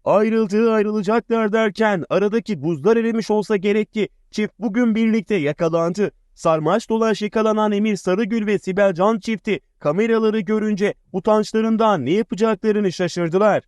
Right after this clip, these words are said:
Bir kez daha aşkları ile gündeme gelen Sibel Can ve Emir Sarıgül tekrar evlenme kararı alır mı yoksa böyle köşe kapmaca devam eder mi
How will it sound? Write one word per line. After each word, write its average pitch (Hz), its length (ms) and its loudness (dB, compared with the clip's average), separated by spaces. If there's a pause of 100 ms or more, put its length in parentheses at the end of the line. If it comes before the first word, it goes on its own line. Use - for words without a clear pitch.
(240)
Bir 175 220 0
kez 214 340 -2
daha 214 200 4
aşkları 196 380 0
ile 214 240 0
gündeme 196 500 -2
gelen 214 360 0
Sibel 208 380 -2
Can 208 280 2
ve 208 60 0
Emir 208 260 0
Sarıgül 190 680 -2 (160)
tekrar 226 500 0
evlenme 190 560 0
kararı 220 440 0
alır 214 260 0
mı 214 200 0 (220)
yoksa 202 640 0
böyle 220 400 2
köşe 160 400 -2
kapmaca 214 600 0
devam 196 380 2
eder 180 320 2
mi 185 180 0